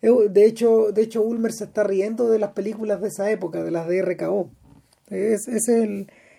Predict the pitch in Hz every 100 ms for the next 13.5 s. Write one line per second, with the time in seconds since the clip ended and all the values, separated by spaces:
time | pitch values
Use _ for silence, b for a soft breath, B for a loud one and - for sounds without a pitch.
0 | b - 180 208 196 190 202 208 196 175
1 | - 196 190 160 156 196 190 175 233 190
2 | 156 160 170 165 170 175 170 165 175 170
3 | - 170 165 170 170 185 180 160 156 B
4 | B B - 156 185 180 175 165 147 151
5 | 156 - 185 208 208 196 185 170 202 208
6 | 202 180 180 190 190 165 202 165 - -
7 | _ _ _ _ _ _ _ _ _ _
8 | _ _ _ _ _ _ _ _ _ -
9 | 143 165 160 170 160 151 143 135 135 b
10 | b - 160 185 202 220 240 220 175 214
11 | 196 165 190 202 233 - 240 220 226 226
12 | 220 226 226 226 202 196 185 214 - 214
13 | - 190 151 170 -